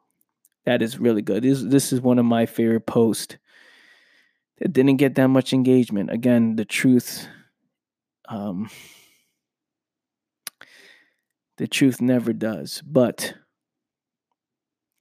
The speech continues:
this is facts. A conditioned mind listens with resistance. It is not interested in knowing what is true. Meaning a conditioned mind, a mind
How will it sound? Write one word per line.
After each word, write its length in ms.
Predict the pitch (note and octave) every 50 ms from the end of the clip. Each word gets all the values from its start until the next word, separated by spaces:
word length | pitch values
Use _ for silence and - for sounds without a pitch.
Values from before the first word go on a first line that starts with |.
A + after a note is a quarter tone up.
| _ _ _ _ _ _ _ _ _ _ _ _ _ _ _ - _ _ -
this 300 | C3 C#3 C#3+ C3+ - -
is 100 | B2 -
facts. 640 | - - G#2+ G2+ F#2+ - - - - - - - - _ _ _ _ _ _ _ _ - - - - - - - -
A 120 | - B2
conditioned 640 | A#2+ - B2+ B2 B2 D3+ D#3 D3+ - - E3+ D#3+ D3+
mind 320 | C#3+ C#3 C3+ C3+ C3+ B2+
listens 560 | B2+ C3+ C3+ B2+ - - C3 A#2+ A#2 A2+ - A2+
with 320 | A#2+ A#2 A2 - - - _
resistance. 960 | C3 A#2+ A#2 A2+ A#2 A#2+ G#2+ - - - A2 G#2 - - - - - - - _ _ _ _ _ _ _ _ _ _ _ _ -
It 100 | B2 A2+
is 160 | A2+ G#2+ -
not 260 | B2 B2 B2 B2+ - -
interested 500 | C3 B2+ B2 - B2 - - - C3 A#2
in 140 | A2+ A2+ A2+
knowing 260 | A2+ A2+ A2 A2 A2
what 160 | A2 A2+ G#2+
is 140 | G#2+ - -
true. 340 | - - A2+ G#2+ G#2 - - - _ _ _ _ _ _ _ _ _ _ _ _ _ _ _ _ _ _ _ _ _ _ _ _ _ _ _ _ _ _ _ _
Meaning 480 | - B2 B2+ C3+ C3+ B2 A#2+ A2+ A2+ - -
a 80 | - -
conditioned 680 | - - B2 A#2+ B2+ C3 B2 - - B2+ B2+ A#2+ G2+
mind, 580 | G2+ A#2+ A#2 A2+ A2 G#2+ G#2 G2+ A2 G#2+ - - _ _ _ _ _ _ _ _
a 100 | - B2
mind 640 | A#2+ A#2+ A#2+ C3 C#3 C#3 C#3+ C#3+ C#3+ C#3+ C#3+ C#3+ -